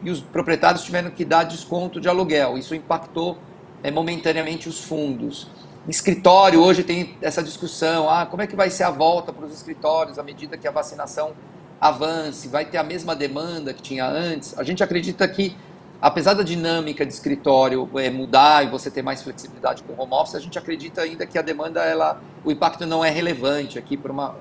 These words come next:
série de questões, mas o investidor hoje tá um pouquinho mais preocupado. Então ele resolveu ir pro cri,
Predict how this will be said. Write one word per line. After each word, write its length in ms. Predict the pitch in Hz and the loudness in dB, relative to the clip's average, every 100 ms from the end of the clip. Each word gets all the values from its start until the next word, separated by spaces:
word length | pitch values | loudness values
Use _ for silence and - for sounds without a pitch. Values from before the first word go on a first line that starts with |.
| - | -14
série 280 | - 139 143 | 0 2 4
de 100 | 131 | 0
questões, 480 | 131 131 - 170 185 | -4 -6 -2 -2 -2
mas 260 | 185 - - - - - - | -4 -4 -10 -20 -20 -6 2
o 120 | 175 | 4
investidor 400 | 170 175 170 180 | 4 4 4 6
hoje 280 | 185 190 185 | 6 2 -2
tá 140 | 175 | 0
um 60 | 180 | 0
pouquinho 300 | 185 180 185 | -2 -6 -4
mais 120 | 180 | -4
preocupado. 520 | - 185 - 156 131 | -4 -4 6 8 8
Então 180 | 135 165 | 2 -2
ele 100 | 185 | -2
resolveu 440 | 180 180 185 156 165 | -2 -2 -2 0 -2
ir 80 | |
pro 160 | 170 185 | -4 -10
cri, 420 | - 175 208 214 | -6 -4 -4 -8